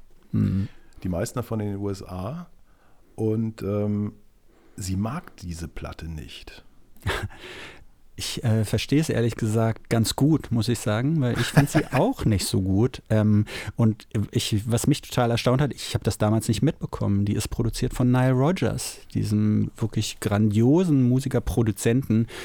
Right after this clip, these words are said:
Speaker 1: früher von Chic, aber der ja auch diese ganzen anderen großen Sachen, zum Beispiel auch mit Daft Punk dann nochmal was Tolles produziert hat und so,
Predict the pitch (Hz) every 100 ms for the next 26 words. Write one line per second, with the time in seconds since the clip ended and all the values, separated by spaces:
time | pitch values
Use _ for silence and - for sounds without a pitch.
0 | - - - 117 110 - 107 107 104 -
1 | 131 - - 113 107 104 101 101 101 104
2 | 101 110 - 107 104 104 120 139 117 110
3 | 110 147 131 120 110 - 110 131 139 110
4 | 101 117 104 - 98 95 101 95 107 -
5 | 87 123 - - 104 104 104 104 98 98
6 | 98 98 - 104 110 - - 107 107 -
7 | 110 110 113 110 113 107 110